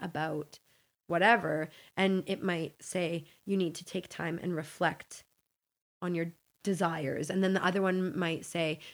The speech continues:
"Know that I am here guiding you, making this transition easy." And then the other one might say, um, something else that kind of ties it all together. So it's like, even though they're just these cards that are just words,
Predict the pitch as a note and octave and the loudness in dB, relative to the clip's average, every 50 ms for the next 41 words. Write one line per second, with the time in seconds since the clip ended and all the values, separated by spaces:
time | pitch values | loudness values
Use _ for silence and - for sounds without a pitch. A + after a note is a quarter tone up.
0 | - _ - G3 G3 G3 F3+ F#3 G3 G3 F3+ F3+ F3 F3 D#3+ - - F3+ F3 F3 | -10 _ 2 4 6 6 6 6 6 4 2 0 0 -2 -6 -2 -2 0 0 2
1 | F3 F3 D#3 F3+ F3 E3 E3+ F#3 F3 E3+ E3 F3+ F3+ F3 F3 F3 F3 F#3 F#3+ F#3+ | 0 0 0 0 -2 -2 0 2 2 2 2 2 0 0 0 0 2 2 2 2
2 | F#3 F#3 - F3+ F3 F3 E3+ F3 - _ - - F3+ E3 - - - - E3+ E3+ | 0 0 -2 -2 -2 0 -2 -4 -6 _ -8 -6 -6 -6 -6 -8 -8 -6 -4 -2
3 | E3+ E3 D#3+ E3 E3 - E3+ E3+ - - - A#3 A#3 A#3 A#3 F#3+ E3 F3+ F3+ F3 | -2 -2 -4 -6 -6 -4 -4 -6 -6 -2 4 4 6 6 6 4 2 0 0 0
4 | F3 F3 - - - - - G3+ G3+ G3+ G3 F3 F#3+ G3 G3 G#3+ G3 F3+ F#3 F#3 | 0 -2 -4 -12 -14 -4 0 2 4 4 6 6 6 6 6 6 4 4 4 2
5 | E3 D#3+ D#3+ - - _ - - - F3+ E3+ E3 E3 E3 D#3+ D#3+ - - - _ | 2 0 -2 -4 -8 _ -12 -6 -2 0 0 0 0 -2 -4 -4 -8 -16 -20 _
6 | _ _ _ - F3+ F3+ E3+ E3 D#3+ D#3 D#3 D3 E3+ D3+ - _ _ _ _ _ | _ _ _ -4 -2 0 0 2 0 0 -2 -4 -4 -6 -10 _ _ _ _ _
7 | _ _ - - - E3 D#3+ D#3 - F3 D#3+ C#3+ - - - E3+ - - - G3 | _ _ -14 -8 -4 -4 -4 -4 -4 -4 -4 -4 -4 -6 -6 -6 -6 -4 -2 0
8 | G#3+ G#3+ G3+ - - - - F3+ F3+ E3+ F3 E3 F3 D#3 D3 D3 D3 - - F3+ | 0 0 0 -2 -6 -2 2 4 4 4 4 2 0 0 0 -2 -2 -4 -6 -6
9 | - - - F3 G#3+ B3 D#4 F4+ - - - - - _ - - G#3+ G3+ G3 - | -6 -4 -2 2 4 4 4 4 2 -4 -16 -18 -20 _ -2 2 2 2 2 2
10 | - G#3 F#3+ F#3+ - A#3 A#3+ D4+ D#4 E4+ D#4 C#4 C4+ G#3+ A3 G3 - - F#3 F3 | 2 0 0 0 0 2 4 6 6 6 8 6 6 4 2 -2 -2 -2 -4 -4
11 | - - - - G3 F#3 F#3 F3+ F3 E3+ - - E3+ D#3+ D3+ - - - E3+ E3+ | -4 -8 -4 2 4 6 6 6 4 0 0 2 2 2 0 -2 -4 -4 -4 -2
12 | F3+ F3 D3+ - - _ _ _ _ - D#3+ F3 F3+ F3+ F3 D#3 D3+ E3 F#3+ F3 | -2 -4 -6 -8 -16 _ _ _ _ -8 -2 0 2 4 4 2 2 -2 -4 -6
13 | - | -10